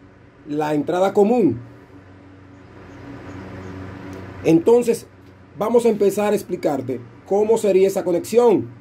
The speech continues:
aquí en esta regleta de conexión. Nuestra bomba presurizadora tiene conectado previamente el pequeño sensor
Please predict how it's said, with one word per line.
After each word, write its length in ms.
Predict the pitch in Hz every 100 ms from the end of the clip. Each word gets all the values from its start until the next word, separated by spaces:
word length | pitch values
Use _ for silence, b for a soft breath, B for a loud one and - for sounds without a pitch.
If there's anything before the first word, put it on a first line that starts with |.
| - - -
aquí 360 | 151 - 214
en 100 | 196
esta 280 | 196 190 190
regleta 320 | 175 165 175
de 100 | 175
conexión. 640 | 165 147 - 123 98 - - - -
Nuestra 420 | 131 156 165 175
bomba 340 | 139 190 214 220
presurizadora 800 | 226 220 214 220 214 175 143 135 - -
tiene 380 | 165 190 220 240
conectado 680 | 240 220 - 185 160 143 170 - _ _ - - -
previamente 800 | - 196 214 208 175 139 156 151 - - - - - -
el 280 | 202 233 240
pequeño 400 | 202 196 196 196
sensor 500 | 175 139 151 113